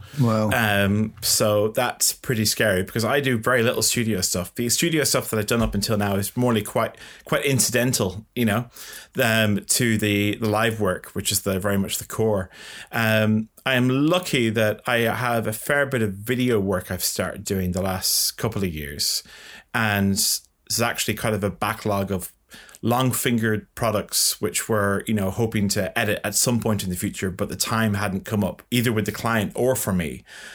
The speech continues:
Speaker 2: And now I've reached out to those clients to say, "Hey, we've got this stuff that we never actually turned into that,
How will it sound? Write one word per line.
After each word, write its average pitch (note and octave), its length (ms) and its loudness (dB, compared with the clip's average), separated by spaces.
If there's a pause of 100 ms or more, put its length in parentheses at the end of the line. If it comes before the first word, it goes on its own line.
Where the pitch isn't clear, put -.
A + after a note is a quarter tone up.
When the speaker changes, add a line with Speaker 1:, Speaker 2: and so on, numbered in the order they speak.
Speaker 2:
And A2 160 2
now A#2+ 440 2 (180)
I've A#2 120 0
reached B2 220 0
out C#3 160 2
to - 60 -6
those A2 160 0
clients G#2 280 -2
to A2+ 80 -2
say, G#2+ 40 0
"Hey, F3+ 180 2
we've D3+ 180 0
got E3+ 180 0
this C#3 160 0
stuff D3 260 0
that A#2 80 -4
we A2+ 100 0
never A#2+ 240 2
actually A2+ 300 -2
turned A#2+ 280 0
into A#2 280 2
that, G2+ 340 0